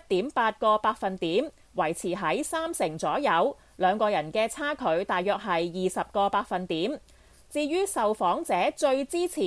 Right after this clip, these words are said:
邊位參選人入閘，調查容許每個受訪者最多提三個人選，有百分之六十四嘅受訪者支持提名曾俊華，百分之四十五支持提名胡國興，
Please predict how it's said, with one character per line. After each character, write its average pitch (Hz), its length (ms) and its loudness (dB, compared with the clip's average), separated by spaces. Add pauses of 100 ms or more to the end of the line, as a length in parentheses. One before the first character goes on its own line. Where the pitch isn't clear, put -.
(120)
邊 320 220 -2
位 208 260 0
參 311 280 -6
選 226 300 -2
人 156 240 0
入 196 80 0 (120)
閘， 190 280 4 (420)
調 247 180 2
查 233 240 -2
容 175 260 -2
許 214 400 2
每 202 220 0
個 240 200 0
受 202 220 0
訪 196 280 0
者 - 100 -2 (440)
最 294 240 4
多 349 240 2
提 165 280 -2
三 311 320 -4
個 226 140 2
人 160 240 0
選， 185 400 0 (380)
有 196 180 2
百 233 140 0
分 208 200 -4
之 294 200 -2
六 262 140 2
十 214 180 -2
四 - 140 -4
嘅 220 280 0
受 190 240 0
訪 190 280 -2
者 180 100 0 (260)
支 330 160 -2
持 185 260 -2
提 165 280 -2
名 170 260 -2
曾 330 220 -4
俊 233 240 0
華， 156 280 2 (300)
百 254 100 2
分 233 240 -4
之 320 160 -2
四 247 220 -2
十 226 100 -2
五 185 460 -4
支 330 180 -4
持 190 240 -4
提 170 280 -2
名 156 300 -2
胡 160 220 -2
國 240 200 4
興， 311 360 0